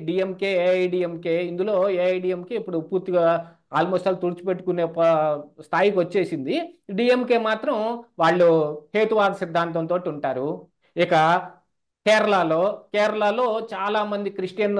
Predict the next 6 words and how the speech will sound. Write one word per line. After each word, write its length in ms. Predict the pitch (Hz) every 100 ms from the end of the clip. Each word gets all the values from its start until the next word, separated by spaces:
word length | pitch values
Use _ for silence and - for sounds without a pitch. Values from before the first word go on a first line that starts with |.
| 190
దీంతోటి 800 | 185 175 185 180 190 185 202 190
ప్రభావంతోటి 960 | 190 185 180 180 190 185 185 185 208
నడవాల్సిందే. 920 | 185 160 175 170 165 151 143 185 - - -
అక్కడ 260 | 180 202 190
ఉన్న 400 | 185 185 180 180
కమ్యూనిస్టు 920 | 175 175 208 208 220 196 185 185